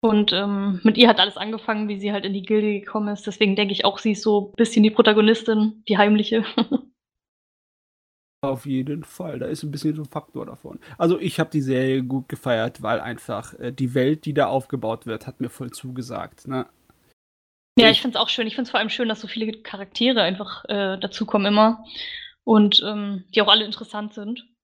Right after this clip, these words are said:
Speaker 2: war irgendwie zu dem Zeitpunkt, wo die Idee von so einer Abenteurergilde noch nicht so komplett platt geritten wurde durch die ganzen Isekai-Sachen.
Speaker 1: Ja, das stimmt.
Speaker 2: Und, äh, diese Magiergilden,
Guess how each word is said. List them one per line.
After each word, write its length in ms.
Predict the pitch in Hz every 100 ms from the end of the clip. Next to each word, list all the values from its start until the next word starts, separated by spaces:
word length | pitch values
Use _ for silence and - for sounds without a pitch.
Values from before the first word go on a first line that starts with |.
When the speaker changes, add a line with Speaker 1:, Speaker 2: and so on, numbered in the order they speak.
| _ _ _ _ _ _
Speaker 2:
war 120 | 180
irgendwie 400 | 190 208 208 196
zu 160 | - 185
dem 100 | 160
Zeitpunkt, 500 | 151 151 - 175 143
wo 140 | 147
die 160 | 143 -
Idee 300 | 131 139 160
von 200 | 160 139
so 80 | 135
einer 120 | 123
Abenteurergilde 1300 | 135 143 160 135 127 127 127 131 143 147 170 170 -
noch 180 | 147 131
nicht 220 | 170 165
so 100 | -
komplett 800 | 147 143 135 - - 151 165 -
platt 380 | - 147 165 -
geritten 500 | 143 131 135 139 135
wurde 240 | 139 147 147
durch 180 | 135
die 120 | - 131
ganzen 260 | 131 135
Isekai-Sachen. 680 | 131 151 147 127 127 131 208 - _ - 226
Speaker 1:
Ja, 160 | 220
das 140 | 208 214
stimmt. 260 | 202 190 220 - _ _ _ _ -
Speaker 2:
Und, 560 | 180 185 185 170 -
äh, 440 | 156 165 170 175 156
diese 760 | 151 190 196 160 180 175 175 - -
Magiergilden, 1200 | 147 151 147 180 165 160 123 135 131 127 127